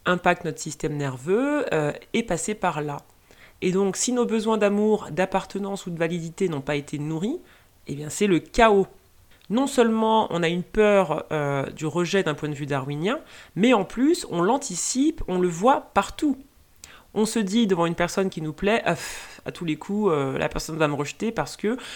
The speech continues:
euh, on n'a plus accès finalement à cette, euh, lucidité face à notre identité, à nos qualités, qui sont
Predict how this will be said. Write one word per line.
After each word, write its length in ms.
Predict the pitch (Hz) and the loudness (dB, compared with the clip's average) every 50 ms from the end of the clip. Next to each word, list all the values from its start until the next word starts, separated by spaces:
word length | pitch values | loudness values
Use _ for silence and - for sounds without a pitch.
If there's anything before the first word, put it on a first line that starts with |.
| - - - - | -16 -12 -8 -4
euh, 240 | 156 151 147 151 - 165 | -2 -2 0 -2 -2 -2
on 80 | 170 | -2
n'a 100 | 175 170 | -2 -2
plus 320 | 170 - - 240 262 269 214 | -2 -4 -4 -2 0 2 2
accès 400 | 185 - - - - 190 180 190 | 0 0 -2 -6 -4 -4 -4 -4
finalement 540 | - - 180 160 151 156 165 180 185 175 | -4 -4 -4 -2 -2 -2 -2 -2 0 0
à 60 | 151 143 | 0 0
cette, 460 | 143 - - 160 156 - - - - | -2 -2 -4 -4 -4 -6 -10 -4 0
euh, 220 | 160 151 147 147 | 0 2 2 2
lucidité 720 | 151 165 208 208 - 220 190 175 175 160 - 190 214 269 - - - - - - | 0 0 -2 -4 -4 -4 -4 -4 -6 -6 -4 -4 -4 -4 -6 -12 -20 -20 -20 -12
face 280 | - - 170 170 165 | -4 -2 -2 -2 0
à 40 | 170 | 0
notre 200 | 160 160 160 - | 0 0 0 -2
identité, 560 | 175 160 156 156 - 165 156 - 208 214 220 | -4 -4 -4 -4 -6 -8 -10 -6 -4 -2 0
à 80 | 202 165 | 0 0
nos 100 | 156 151 | 0 -2
qualités, 460 | 147 - 156 156 151 143 - 226 262 - - - - - - - | -2 -2 -2 -2 -2 -4 -6 -8 -8 -8 -10 -16 -18 -18 -16 -10
qui 120 | - 202 | -8 -6
sont 240 | - - 226 240 | -4 -2 -2 -2